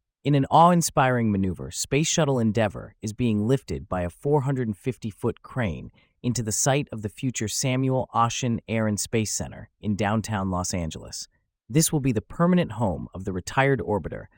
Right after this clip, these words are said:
that stands five stories tall, has a wingspan of seventy-eight feet, and weighs a hundred seventy thousand pounds. Here with more on this is our correspondent, Celeste.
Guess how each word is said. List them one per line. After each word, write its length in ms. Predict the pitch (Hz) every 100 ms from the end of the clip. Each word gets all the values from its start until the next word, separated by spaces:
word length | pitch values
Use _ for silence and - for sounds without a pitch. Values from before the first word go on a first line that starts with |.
| _ -
that 140 | 110
stands 320 | - 117 101
five 380 | - 120 117 135
stories 400 | - 123 117 107
tall, 420 | - 104 - 90 _ _ -
has 140 | 113
a 60 | 107
wingspan 640 | 117 139 - 98 76 71 -
of 120 | 87
seventy-eight 580 | - 120 127 127 113 95
feet, 380 | - 113 - _ _ _ -
and 160 | 113
weighs 220 | 110 107
a 80 | 95
hundred 420 | 85 135 127 120
seventy 400 | 117 120 98 98
thousand 520 | 92 - 87 87 85 80
pounds. 500 | 85 - - - - _ _ _ _ _
Here 160 | - 156
with 160 | 143
more 180 | 135 120
on 140 | 90 78
this 280 | - - -
is 120 | 104 98
our 160 | 101
correspondent, 720 | - 110 98 - 82 78 78 _
Celeste. 600 | - 98 92 73 - -